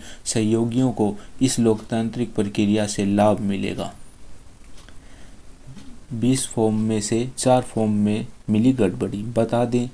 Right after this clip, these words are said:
कि कांग्रेसी अध्यक्ष के चुनाव प्रभारी मधुसूदन मिस्त्री ने प्रेस कॉन्फ्रेंस में बताया कि उम्मीदवारों के फॉर्म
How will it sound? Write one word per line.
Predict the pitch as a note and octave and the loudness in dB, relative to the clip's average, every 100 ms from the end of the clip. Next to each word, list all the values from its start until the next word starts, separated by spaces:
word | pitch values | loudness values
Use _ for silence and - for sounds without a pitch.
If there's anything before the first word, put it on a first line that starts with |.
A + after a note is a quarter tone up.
| - | -2
कि | A#2+ | 0
कांग्रेसी | A2+ A2+ B2+ C3 C3 B2+ | 0 0 2 2 2 2
अध्यक्ष | G2 - G#2 G#2 - - - | 2 0 -2 -4 -14 -16 0
के | A#2 | 0
चुनाव | A2 A2 A2 A2+ | 2 2 4 2
प्रभारी | A2+ G2+ G2+ - A2 G#2 G#2+ A2+ A2+ - - G#2+ | 2 0 -2 -6 0 2 4 2 0 -12 -4 2
मधुसूदन | A2 A2 B2 - C3 B2 A#2+ F#2+ - - | 2 4 0 2 2 4 2 2 -2 -2
मिस्त्री | A2 G#2+ - A#2 A#2 | 0 0 0 2 4
ने | G#2 G2+ | 2 2
प्रेस | A2 A#2+ A#2+ | 0 0 0
कॉन्फ्रेंस | A2 G2+ A2+ A2 - | -2 0 0 0 2
में | G#2 | 2
बताया | G2+ G2+ G2+ G2+ G2+ - - - | 2 2 2 2 -2 -10 -8 6
कि | C3+ | 6
उम्मीदवारों | B2 A#2+ A#2 A#2+ B2+ | 8 4 2 2 2
के | B2 G2 E2+ - - - - - | 0 -2 -2 -8 -16 -16 -4 2
फॉर्म | A#2+ A2 | 4 4